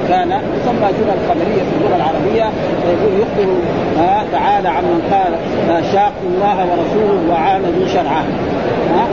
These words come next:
يقول: "إن الذين يحادون الله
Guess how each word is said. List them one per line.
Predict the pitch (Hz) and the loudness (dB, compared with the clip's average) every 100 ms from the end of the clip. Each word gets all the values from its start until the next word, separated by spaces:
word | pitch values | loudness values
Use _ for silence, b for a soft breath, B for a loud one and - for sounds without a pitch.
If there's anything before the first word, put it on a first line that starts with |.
| - 185 | -2 0
يقول: | 175 196 190 | 0 0 0
"إن | 214 196 185 | 0 0 0
الذين | 180 190 214 220 214 214 175 185 | 0 2 0 2 0 -2 -4 -2
يحادون | 170 185 202 190 190 - 220 233 220 | 0 0 2 0 0 -2 0 0 0
الله | 202 202 208 202 | 2 2 2 2